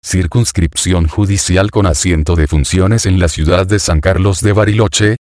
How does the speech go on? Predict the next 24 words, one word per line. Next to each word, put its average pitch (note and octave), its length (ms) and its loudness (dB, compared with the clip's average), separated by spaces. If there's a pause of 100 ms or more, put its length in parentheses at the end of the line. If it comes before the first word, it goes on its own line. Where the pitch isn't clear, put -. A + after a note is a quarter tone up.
(120)
al E2 200 0
doctor E2 460 -2
Juan E2 260 0
Carlos F#2 360 0
Sambucetti, F2+ 800 0 (220)
D G2 340 2
N F2+ 140 2
I F2 100 2
número F#2 360 2
doce F#2 320 0
millones F#2 480 2
trescientos F2 640 0
cincuenta D#2+ 440 0
y G2 60 0
nueve D#2 320 0
mil F2+ 240 2
novecientos G2 640 0
sesenta, F2+ 480 0
clase F2 420 0
mil G2+ 280 2
novecientos F2 640 0
cincuenta G2+ 500 0
y F#2 60 0
seis. C2 680 -2